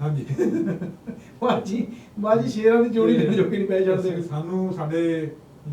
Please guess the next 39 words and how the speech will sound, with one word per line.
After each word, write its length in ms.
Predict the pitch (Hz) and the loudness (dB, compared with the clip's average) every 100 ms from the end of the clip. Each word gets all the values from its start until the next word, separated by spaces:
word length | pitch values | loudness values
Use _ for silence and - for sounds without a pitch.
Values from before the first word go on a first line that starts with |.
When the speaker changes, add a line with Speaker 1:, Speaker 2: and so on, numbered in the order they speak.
| 139 | -8
Speaker 1:
ਲ-, 260 | 143 139 135 | -8 -8 -8
ਜਿਹੜੇ 140 | 147 | -8
ਸਾਨੂੰ, 260 | 151 147 143 | -6 -4 -4
ਸਾਡੇ 200 | 143 123 | -6 -8
ਦਰਸ਼ਕ 320 | 123 151 151 | -10 -8 -8
ਆ, 40 | |
ਉਹਨਾਂ 240 | 160 175 185 | -8 -8 -6
ਨੇ 140 | 185 | -6
ਸਾਨੂੰ 220 | 156 165 | -6 -8
ਸਪੈਸ਼ਲ 440 | - - 151 196 165 | -10 -8 -6 -4 -4
ਕਿਹਾ 180 | 135 147 | -6 -4
ਜੀ, 100 | 196 - - - | -6 -8 -20 -14
ਚਿੱਟੇ 360 | 196 - 254 233 | -14 -6 -2 -2
ਸਕੈਮ 280 | 220 190 | -2 -2
ਦੀ 120 | 185 185 | 0 2
ਜ਼ਰੂਰ 320 | 151 147 139 | 2 0 -4
ਗੱਲ 120 | 127 | -6
ਕਰਿਓ 200 | 113 104 | -6 -10
ਜੀ। 180 | 98 101 - | -12 -16 -14
Speaker 2:
ਹੂੰ, 160 | 151 151 | -12 -10
ਬਿਲਕੁਲ 360 | 165 165 151 120 | -10 -8 -10 -12
ਜੀ। 140 | 120 - - | -16 -18 -12
Speaker 1:
ਤੇ 180 | 135 131 | -10 -10
thank 520 | - - 135 143 208 | -12 -12 -8 -6 -6
you। 160 | 233 175 | -6 -6
ਜੇ 60 | |
ਤੁਹਾਡਾ 220 | 185 151 | -4 -4
ਕਿਸ, 220 | 147 156 135 | -4 -8 -6
ਕੋਈ 200 | 170 185 | -2 -2
ਮੁੱਦਾ 220 | 160 170 | -2 -2
ਹੋਵੇ, 220 | 165 214 | -2 -2
ਦੱਸੋ 300 | 151 - 170 | -6 -6 -6
ਸਾਨੂੰ, 240 | 160 170 | -6 -6
ਅਸੀਂ 160 | 165 165 | -6 -6
ਗੱਲਬਾਤ, 420 | 135 139 151 147 | -6 -6 -6 -6
ਅਸੀਂ 140 | 156 220 - - - - | -8 -10 -12 -20 -20 -12
ਬਾਕੀ 240 | 131 - 196 | -10 -8 -6
ਦਰਸ਼ਕਾਂ 360 | 160 143 147 | -6 -4 -6
ਤੱਕ, 120 | 143 | -6